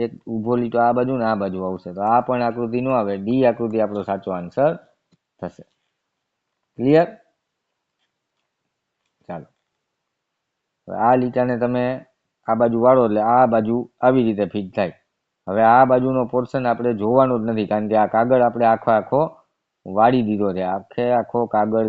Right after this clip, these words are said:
છે એ વાળી દીધો છે. તો હવે આ પોર્શન જોવાનો નથી. હવે આપણે કાગળ વાળ્યા પછી આપણને કઈ ડિઝાઇન મળે? તો ડી ઓપ્શનવાળી ડિઝાઇન મળે, આ ત્રણ ડિઝાઇન મળે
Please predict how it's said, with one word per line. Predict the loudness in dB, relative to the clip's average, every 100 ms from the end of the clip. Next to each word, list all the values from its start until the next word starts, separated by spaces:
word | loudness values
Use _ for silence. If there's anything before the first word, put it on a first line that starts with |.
| 0
છે | 0 0 0
એ | -4 -8 _ _ _ -12
વાળી | -2 0 2 0
દીધો | 0 2 0
છે. | 0 -4 -6 _ _ _ _ _ _
તો | -4
હવે | 2 4
આ | 4 4
પોર્શન | -2 -4 -6 -2
જોવાનો | 2 2 2 -2
નથી. | -2 -4 -6 -10 _ _ _
હવે | -4 2 2
આપણે | 2 2 0 0 -2
કાગળ | 0 2 2
વાળ્યા | 2 4 2
પછી | 2 0 0
આપણને | 0 -4 0
કઈ | 2 2
ડિઝાઇન | 2 0 0
મળે? | -2 -2 -4 -6 _ _ _ _ _
તો | -10
ડી | -2 2 2
ઓપ્શનવાળી | 2 -2 -4 -4 -4 -4
ડિઝાઇન | -4 -4 -4
મળે, | -2 -2 -2 -10 _
આ | 0 0
ત્રણ | 0 -6
ડિઝાઇન | -4 -4 -4 -4
મળે | -2 0